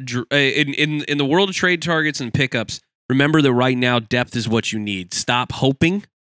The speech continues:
because this, the defensive matchups,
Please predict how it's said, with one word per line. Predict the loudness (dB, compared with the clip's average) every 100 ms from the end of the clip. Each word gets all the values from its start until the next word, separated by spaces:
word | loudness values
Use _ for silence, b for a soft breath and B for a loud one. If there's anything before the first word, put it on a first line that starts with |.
| _ _ _ -6
because | -2 -2 -2
this, | -4 -6 _ -18 -18 -20 _ -14
the | -10
defensive | -6 -2 -2 0 -2
matchups, | -2 -2 0 -2 -2 -6